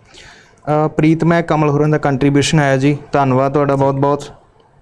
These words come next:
ਅ, ਮਿੰਟੂ ਜੀ, ਆਪਾਂ ਅਗਲੀ ਖਬਰ ਵੱਲ ਚੱਲਦੇ ਹਾਂ। ਕਈ ਦਿਨਾਂ ਤੋਂ ਇਹ ਗੱਲ ਆ ਰਹੀ ਸੀ ਕਿ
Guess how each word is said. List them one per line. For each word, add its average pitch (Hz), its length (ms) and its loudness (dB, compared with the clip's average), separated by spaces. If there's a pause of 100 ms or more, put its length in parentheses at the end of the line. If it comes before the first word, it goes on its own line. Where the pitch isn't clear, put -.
(1800)
ਅ, 139 220 0
ਮਿੰਟੂ 151 260 0
ਜੀ, 170 160 4
ਆਪਾਂ 156 440 0
ਅਗਲੀ 139 200 0
ਖਬਰ 135 240 -2
ਵੱਲ 135 160 2
ਚੱਲਦੇ 123 340 0
ਹਾਂ। 135 140 -6 (720)
ਕਈ 185 220 4
ਦਿਨਾਂ 180 320 2
ਤੋਂ 185 420 0 (160)
ਇਹ 160 100 0
ਗੱਲ 151 200 2
ਆ 139 120 2
ਰਹੀ 147 140 2
ਸੀ 147 160 -4
ਕਿ 156 160 0